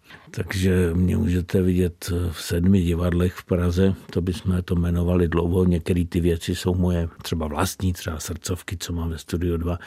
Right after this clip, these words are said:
tak mám věc, co se jmenuje Rock'n'Roll, to je o Mickey Volkovi,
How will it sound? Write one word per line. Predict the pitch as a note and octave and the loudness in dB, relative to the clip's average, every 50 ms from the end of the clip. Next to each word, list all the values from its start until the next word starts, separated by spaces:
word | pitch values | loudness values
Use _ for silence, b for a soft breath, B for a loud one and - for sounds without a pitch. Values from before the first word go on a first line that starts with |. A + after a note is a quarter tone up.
| B - | B -12
tak | - F#2+ F2+ - - | -12 -12 -8 -6 -4
mám | F2+ F2 E2+ E2 E2+ F2 F#2+ G#2 G2+ - | -2 -2 -2 -4 -6 -8 -8 -8 -10 -6
věc, | F#2 F#2 F#2 F2+ - - | -2 -2 -2 -2 -2 -6
co | - - | -10 -8
se | F#2 - - G2 | -6 -2 -2 0
jmenuje | F#2 F2 F2 E2+ | 0 0 0 0
Rock'n'Roll, | E2+ F2 F2 - - G#2 F#2 F#2+ F#2+ F#2+ G2 F#2+ F#2 B B B B B - | 0 -2 -2 0 2 2 4 4 4 4 2 2 0 B B B B B -4
to | - | -2
je | F#2+ F#2 - | -2 0 0
o | - F#2+ | 2 4
Mickey | F#2+ F#2+ F#2 F2+ - G#2+ F#2 | 4 4 4 4 2 2 2
Volkovi, | F2 F2+ F2+ F2 - - A2+ G#2 F#2+ G2+ G#2 A2 | 4 4 2 2 0 2 2 4 4 4 4 2